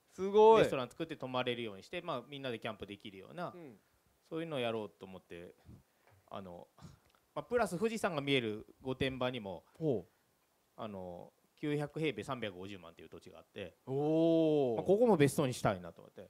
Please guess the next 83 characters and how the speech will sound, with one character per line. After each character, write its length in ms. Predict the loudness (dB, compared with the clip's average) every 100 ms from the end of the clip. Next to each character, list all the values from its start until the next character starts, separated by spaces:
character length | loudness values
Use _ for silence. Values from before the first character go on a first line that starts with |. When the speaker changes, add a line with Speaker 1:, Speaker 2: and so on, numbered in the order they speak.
| -8
Speaker 1:
う 40 | -4
ん。 20 |
Speaker 2:
イ 120 | 0
ン 60 | 0
ス 100 | 0
タ 100 | 0
と 100 | 0
か 120 | 0
で 80 | 0
誰 180 | 0 0
か 100 | 0
シ 100 | 0
ェ 60 | 2
ア 20 |
別 200 | 2 0
荘 80 | -6
し 120 | -8
な 100 | -8
い 40 | -8
と 80 |
か 80 | -12
っ 40 | -16
て 100 | -16
言 40 |
っ 40 |
た 100 | -8
ら、 160 | -6 -6
Speaker 1:
う 40 |
ん。 280 | -8 -12 -16 _ _ _ _ _ -10
Speaker 2:
み 120 | -6
ん 40 |
な 60 | -4
が 80 | -4
な 120 | -6
ん 60 | -10
か 60 | -8
ざ 120 | -6
わ 100 | -6
ざ 100 | -6
わ 120 | -10 -8
集 80 | -8
ま 80 |
っ 80 | -10
て 80 | -12
く 120 | -20
る 120 | -20
ん 60 | -12
で、 80 | -8
Speaker 1:
う 20 |
ん 20 |
う 40 | -6
ん。 460 | -6 -6 -10 -10 -12
Speaker 2:
あ、 80 | -12
こ 160 | -8
れ、 380 | -6 -4 -6 -8 _ _
な 80 | -14
ん 20 |
か 60 | -12
こ 160 | -6 -4
う 40 |
い 40 |
う 20 | -4
の 80 |
プ 140 | -4 -4
ロ 120 | -4
ジ 80 | -6
ェ 40 |
ク 100 | -12
ト 140 | -10 -10
に 100 | -8
し 80 |
て、 220 | -4 -4 -6 _ _
も 120 | -10 -8
っ 100 | -6
と 80 |
い 80 | -6
ろ 140 | -6 -8
ん 80 |
な 80 | -8
人 240 | -10 -10 -6
で、 360 | -4 -4 -6 -8
Speaker 1:
う 60 |
ん。 420 | -4 -2 -4 -8